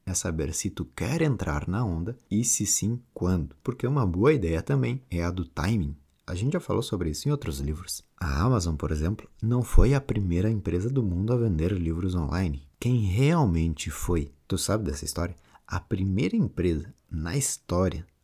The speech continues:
a vender livros de forma online se chama Bookstack Unlimited. Se eu não me engano, foi em mil novecentos e noventa e três.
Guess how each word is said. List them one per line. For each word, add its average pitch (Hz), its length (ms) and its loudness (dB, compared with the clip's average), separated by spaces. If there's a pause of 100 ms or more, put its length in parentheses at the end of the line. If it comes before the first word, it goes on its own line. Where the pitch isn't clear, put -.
(120)
a 85 120 -2
vender 85 580 -2
livros 90 500 0
de 78 120 -4
forma 87 460 -2
online 78 380 -4 (380)
se - 180 -6
chama 87 460 -2 (100)
Bookstack - 920 -4 (100)
Unlimited. 92 640 0 (320)
Se - 160 -4
eu 95 120 4
não 95 180 4
me 131 100 6
engano, 87 460 0 (120)
foi - 240 -2
em 104 40 2
mil 110 260 4
novecentos 113 540 0
e 120 40 -4
noventa 117 440 0
e 98 60 0
três. - 480 -4